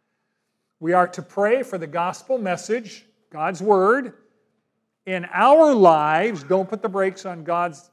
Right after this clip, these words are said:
word in your life. Also, that other people will hear and respond to it. Pray for the messengers that bring that, and pray that God keeps you in love with Him so you don't take exits off the freeway.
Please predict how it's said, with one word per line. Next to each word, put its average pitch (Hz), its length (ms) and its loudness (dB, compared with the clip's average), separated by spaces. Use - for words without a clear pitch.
word 175 320 -6
in 160 120 -12
your 151 140 -14
life. 160 440 -6
Also, 196 480 -4
that 170 200 -4
other 185 180 -6
people 180 300 -12
will 160 140 -10
hear 175 180 -12
and 165 80 -14
respond 143 460 -16
to 151 120 -12
it. 202 100 -16
Pray 196 200 4
for 202 140 -2
the 185 100 -2
messengers 170 560 -4
that 135 160 -20
bring 226 260 -6
that, 160 360 -6
and 156 160 -20
pray 190 180 -2
that 175 200 -10
God 170 280 -4
keeps 185 320 -14
you 170 120 -12
in 160 60 -14
love 165 240 -4
with 165 100 -12
Him 185 160 -12
so 170 180 -12
you 160 120 -8
don't 175 220 -12
take 175 240 -12
exits 190 480 -12
off 156 200 -12
the - 80 -20
freeway. 160 460 -10